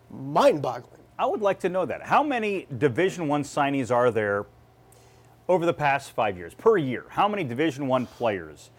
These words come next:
Speaker 2: has this state produced? Because there are girls who will go to the East Coast, to the West Coast, to Wichita State, down to Texas.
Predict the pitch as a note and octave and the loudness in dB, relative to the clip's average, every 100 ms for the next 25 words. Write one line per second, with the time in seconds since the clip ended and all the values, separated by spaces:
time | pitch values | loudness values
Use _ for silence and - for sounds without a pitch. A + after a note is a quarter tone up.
0 | - - C#3+ B2+ B2+ - - A#2 A#2+ - | -20 0 0 0 -6 -6 -4 -2 -4 -8
1 | A2+ G2+ F2+ - C#3+ C3+ A#2+ A2+ F#3+ C3 | -8 -8 -10 -4 -2 0 -2 -2 0 -2
2 | G#2+ B2+ B2 - B2+ A#2 G#2+ A#2+ B2 A#2+ | -2 -2 -2 -4 -4 -2 0 2 2 2
3 | B2 - - - - - _ _ _ - | -2 -14 -20 -20 -20 -20 _ _ _ -4
4 | A#2 B2+ E3+ E3+ - E3+ E3+ - G#2 F2+ | -4 -4 -6 -6 0 2 2 -2 -6 0
5 | A2 D#3+ - - C3+ C#3 - F2 G2+ D3+ | 2 2 2 0 0 0 -6 -8 -4 -6
6 | C3 B2 G2+ - - D3 D#3 B2 G2+ F2 | -6 -6 -4 -6 -2 0 0 -4 -8 -8
7 | E2+ - D3+ - D#3 - | -10 -4 -4 -2 -6 -8